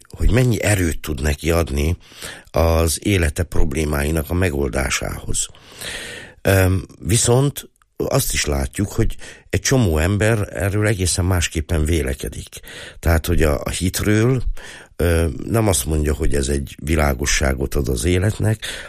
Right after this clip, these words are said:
hanem hogy igazából elrejti az igazi dolgokat az ember előtt, és ezt a Szent Atya nem titkolja el, hogy ő tisztában van ezzel, hogy a mai világban nagyon sokan így gondolkodnak, így ír erről.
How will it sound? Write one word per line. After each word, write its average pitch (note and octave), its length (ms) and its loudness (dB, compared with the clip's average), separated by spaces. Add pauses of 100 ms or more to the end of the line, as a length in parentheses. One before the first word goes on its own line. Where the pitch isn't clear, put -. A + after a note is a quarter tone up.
hanem F#2+ 260 4
hogy G2 260 2 (120)
igazából D#2+ 840 0 (180)
elrejti D#2+ 880 0 (360)
az - 240 -2
igazi E2 560 0 (400)
dolgokat - 800 0 (140)
az C#2 280 0
ember D2 320 0
előtt, D2 380 0
és C#2 180 -2
ezt - 180 -2
a - 40 -2
Szent - 280 0
Atya E2+ 180 0
nem G2 240 4
titkolja C#2+ 600 -2
el, D#2+ 220 2
hogy - 140 2 (380)
ő - 80 -2
tisztában D#2+ 600 2
van C2+ 180 0
ezzel, C2+ 360 0
hogy D2+ 200 0
a D2+ 40 2
mai G#2+ 240 2
világban C#2 720 0 (300)
nagyon E2+ 240 2
sokan - 400 0
így F#2+ 240 0
gondolkodnak, B1 840 -4
így C3 300 0
ír D#2+ 160 2
erről. C2+ 500 -2